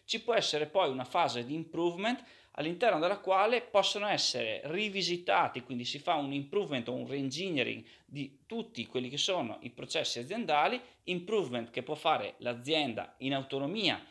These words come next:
con il materiale che gli è stato messo a disposizione e con l'approccio allo strumento acquisito durante la fase uno e due, oppure è un'attività che possiamo fare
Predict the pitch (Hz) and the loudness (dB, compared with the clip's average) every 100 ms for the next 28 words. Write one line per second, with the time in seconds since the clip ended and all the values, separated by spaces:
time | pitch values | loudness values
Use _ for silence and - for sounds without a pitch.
0 | - _ - 151 123 120 123 131 135 143 | -20 _ -2 -2 -2 -4 -2 -2 -2 4
1 | 196 165 120 113 113 120 123 131 151 160 | 4 4 0 -4 -8 -6 -6 -6 -4 -4
2 | - 123 120 - 123 131 - 214 135 - | -4 -4 -6 -8 -8 -8 -2 0 -2 -8
3 | - 127 123 - 165 175 - - - - | -6 -2 -2 0 2 2 2 -4 -4 -12
4 | - 123 131 - 139 151 156 - 113 - | -8 -4 -4 -4 -4 -2 -2 -2 -8 -8
5 | 120 - 131 175 160 117 117 120 135 120 | -10 -6 -2 -2 -2 -4 -4 -4 -4 -4
6 | 117 147 143 117 107 - _ - 143 180 | -2 2 2 0 -6 -16 _ -4 -2 0
7 | 214 156 220 - - _ - 233 - 196 | -2 0 0 0 -6 _ -8 -8 0 4
8 | 240 233 156 139 143 165 165 180 196 131 | 6 6 2 0 -4 -6 -6 -2 2 2
9 | 107 123 - 120 - 143 151 170 175 117 | 0 -10 -10 -8 -4 -2 -2 4 4 4
10 | 90 | -2